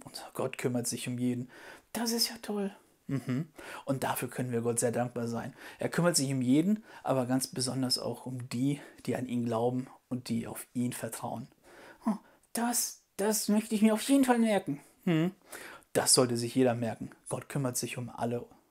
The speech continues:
um dich, um mich und auch um die, die nicht an ihn glauben. Oh, super. Na gut, dann sagen wir jetzt auf Wiedersehen und bis zum nächsten Mal. Wiedersehen.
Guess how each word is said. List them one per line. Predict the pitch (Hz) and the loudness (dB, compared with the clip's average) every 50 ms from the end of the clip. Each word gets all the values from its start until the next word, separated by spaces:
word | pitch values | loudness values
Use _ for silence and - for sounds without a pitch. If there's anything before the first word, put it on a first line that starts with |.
| _ _ - | _ _ -14
um | - - 117 117 120 | -12 -10 -10 -10 -4
dich, | - 160 180 196 196 - - - _ _ _ | 0 2 2 2 0 -4 -14 -20 _ _ _
um | - - 202 120 127 | -10 -8 -6 -2 0
mich | 139 160 170 - - - - - - - - - - - | 2 0 0 0 -4 -14 -14 -14 -12 -12 -12 -14 -10 -4
und | - 135 127 | -2 0 0
auch | 120 117 - | 0 0 0
um | 117 113 117 117 | -2 -4 -2 0
die, | 131 135 139 135 135 - - _ _ _ _ - | 2 2 2 2 0 -4 -12 _ _ _ _ -6
die | - | -6
nicht | 117 117 - - | -6 -6 -6 -8
an | 127 | -8
ihn | 123 120 120 | -8 -6 -2
glauben. | 117 113 113 110 120 - - - - | 0 0 0 0 -2 -6 -10 -10 -6
Oh, | 226 220 226 | -4 -2 -2
super. | 214 226 247 233 - 214 196 196 - _ _ _ _ _ - | 0 0 -2 0 0 -2 -2 -4 -8 _ _ _ _ _ 2
Na | 165 | 6
gut, | 185 185 - - - - - - - - - | 6 6 6 4 2 -12 -16 -16 -12 -4 2
dann | 139 131 | 2 4
sagen | 131 139 135 139 | 6 6 6 6
wir | 139 | 6
jetzt | 131 127 | 4 2
auf | 117 | 2
Wiedersehen | 160 190 208 208 196 220 220 233 233 | 4 6 6 6 8 6 4 4 2
und | - 156 147 | -2 0 2
bis | 165 160 | 4 4
zum | - 214 | 6 6
nächsten | 214 214 202 196 - - | 8 8 8 8 6 4
Mal. | 139 127 131 127 - - - - - - | 4 2 2 2 -2 -8 -18 -20 -8 -2
Wiedersehen. | - 311 311 302 262 233 254 247 240 240 240 226 - | 2 6 8 8 8 8 8 8 8 6 6 4 2